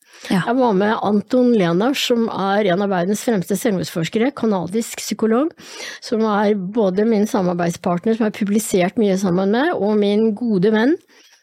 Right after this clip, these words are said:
Speaker 2: Vi har fremdeles, dette var jo på, jeg disputerte i to tusen, dette var på, eh, to tusen, ja, så kom han inn i dette, eh, prosjektet.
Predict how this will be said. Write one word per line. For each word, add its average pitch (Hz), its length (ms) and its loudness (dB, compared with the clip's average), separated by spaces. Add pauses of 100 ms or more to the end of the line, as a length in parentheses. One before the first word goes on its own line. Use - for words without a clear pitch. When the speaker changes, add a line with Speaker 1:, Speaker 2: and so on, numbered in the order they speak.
(320)
Speaker 2:
Vi 233 120 2
har 226 240 2
fremdeles, 202 800 2 (120)
dette 196 200 -2
var 196 220 2
jo 190 100 -2
på, 214 180 -2 (360)
jeg 202 180 0
disputerte 196 540 -2
i 185 80 -10
to 202 180 -2
tusen, 247 400 -2
dette 220 160 -2
var 214 160 -4
på, 220 120 0 (640)
eh, 202 440 0
to 208 160 -2
tusen, 196 540 0 (500)
ja, - 140 -6 (480)
så 220 180 -2
kom 202 240 0
han 196 220 -2 (100)
inn 233 240 4
i 226 80 2
dette, 190 380 -2 (640)
eh, 190 420 -2
prosjektet. 208 560 -2